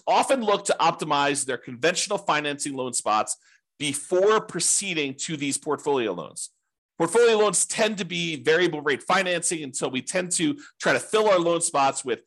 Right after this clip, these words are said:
you know, V A or F H A or U S D A or conventional loan spots first with thirty-year fixed rate financing in most cases. And then once we get those filled up, we move on to these portfolio loans, which tend to be, I would say, kind of like second tier,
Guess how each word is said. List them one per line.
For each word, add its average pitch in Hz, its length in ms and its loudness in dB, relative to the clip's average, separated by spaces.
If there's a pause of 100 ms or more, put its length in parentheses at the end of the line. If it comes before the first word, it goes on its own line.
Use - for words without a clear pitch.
(160)
you 95 100 -4
know, 90 60 -4
V 180 240 2
A 170 260 6
or 120 60 2
F 143 180 0
H 156 240 -2
A 147 320 4
or 104 60 -4
U 127 200 -2
S 151 140 0
D 143 220 -4
A 139 180 0
or 120 140 -6
conventional 156 560 -4
loan 135 160 -4
spots 113 340 -2
first - 400 -2 (240)
with 135 240 0
thirty-year 175 540 0
fixed - 260 -8
rate 135 160 -4
financing 113 520 -4
in 113 120 -10
most 120 240 -4
cases. 98 400 -6 (300)
And 143 240 -2
then 175 440 2
once 185 300 0
we 160 140 -8
get 160 180 -4
those 139 220 -4
filled 143 240 -2
up, 202 260 2 (140)
we 139 120 0
move 175 280 -4
on 160 220 2
to - 120 -10
these 131 180 -6
portfolio 170 600 0
loans, 143 420 -2
which 139 260 -8
tend 196 220 -4
to 175 60 -4
be, 151 340 0 (420)
I 285 120 2
would 226 160 0
say, 156 320 2
kind 147 200 0
of 131 80 -4
like 127 200 -2
second 190 540 0
tier, 139 500 -2